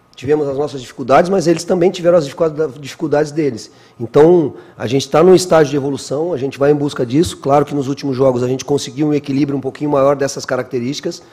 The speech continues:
e por isso também a busca da repetição. Agora, a gente vai ter que, a cada jogo, a cada, a cada passo pra frente, nos fortalecer cada vez mais como time,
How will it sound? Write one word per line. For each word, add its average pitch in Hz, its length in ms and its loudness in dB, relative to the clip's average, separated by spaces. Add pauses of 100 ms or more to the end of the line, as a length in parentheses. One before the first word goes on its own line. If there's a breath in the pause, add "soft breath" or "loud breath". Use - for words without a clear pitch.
(120)
e 139 60 -10
por 156 180 -2
isso 165 220 -2
também 156 260 2
a 143 60 2
busca 143 300 -6
da 135 80 -2
repetição. 131 600 -6 (640 soft breath)
Agora, 120 460 2 (420 soft breath)
a 117 80 -6
gente 131 220 -4
vai 139 200 6
ter 160 220 -2
que, 165 140 -4
a 156 40 0
cada 151 320 -2
jogo, 147 400 -2
a 135 60 -4
cada, 135 500 -2 (120)
a 123 80 -12
cada 131 580 -4
passo 143 380 2
pra 135 120 -2
frente, 139 480 -2 (120)
nos 143 160 -2
fortalecer 147 560 2
cada 139 200 0
vez 135 220 -2
mais 135 300 -6
como 131 240 -10
time, 143 520 -4